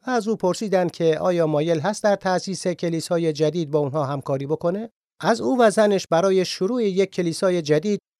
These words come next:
در اون شهر دعوت شد و اونها با اشتیاق اون دعوت رو پذیرفتن. حدود یک سال بعد بنیانگذاران اون کلیسای کوچک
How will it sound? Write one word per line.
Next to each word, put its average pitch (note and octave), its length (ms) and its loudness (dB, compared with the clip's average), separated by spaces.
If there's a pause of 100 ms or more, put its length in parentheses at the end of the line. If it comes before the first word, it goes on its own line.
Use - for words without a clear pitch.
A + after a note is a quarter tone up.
(140)
در C#3+ 180 -2
اون D3 100 -2
شهر E3+ 220 0
دعوت F#3 380 0
شد F3 300 -2 (280)
و C#3 40 -6
اونها E3+ 340 2
با E3 200 4
اشتیاق B3+ 680 0 (500)
اون B3+ 180 2
دعوت E3 380 4
رو C#3 140 -2
پذیرفتن. D#3+ 640 -4 (1800)
حدود B3+ 220 -2
یک A3 240 4
سال E3+ 320 2
بعد F#3 240 0
بنیانگذاران D#3+ 800 2
اون F3 180 -2
کلیسای D3+ 520 -2
کوچک A#3+ 460 -2